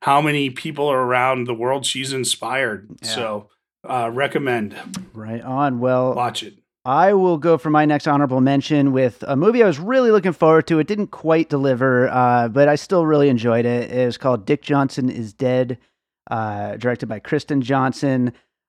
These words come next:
Speaker 2: Uh, and it, it's about this guy who is gonna be dying eventually, like all of <laughs> us. And so through,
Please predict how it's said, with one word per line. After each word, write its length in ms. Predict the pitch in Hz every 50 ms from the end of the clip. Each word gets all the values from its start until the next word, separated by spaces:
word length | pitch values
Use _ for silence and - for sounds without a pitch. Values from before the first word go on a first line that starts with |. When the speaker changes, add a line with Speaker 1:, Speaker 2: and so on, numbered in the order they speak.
| _
Speaker 2:
Uh, 420 | - - 127 117 113 110 110 110 110 -
and 460 | - 139 135 135 139 139 135 131 135
it, 200 | 87 143 147 127 95
it's 200 | 151 147 - -
about 360 | 156 135 143 143 143 143 113 -
this 340 | - - - 131 135 139 120
guy 460 | 117 135 160 170 190 208 208 196 170
who 480 | 139 143 147 143 139 139 131 127 127 117 107
is 380 | 135 131 120 117 107 - - - 175 123 - - - 135 127
gonna 280 | 120 131 143 165 165 147
be 220 | 131 151 151 147
dying 640 | 135 123 139 131 147 160 156 147 131 131 135 139 135
eventually, 640 | 131 120 143 165 185 - - 151 123 131 143 147 151
like 180 | 139 127 123
all 220 | 139 135 156 180 160
of 100 | 131 131
<laughs> 180 | 143 - -
us. 220 | 196 185 - - 175
And 300 | 185 196 190 160 147 143
so 260 | 131 - 175 165 151 143
through, 400 | - - 156 156 156 156 143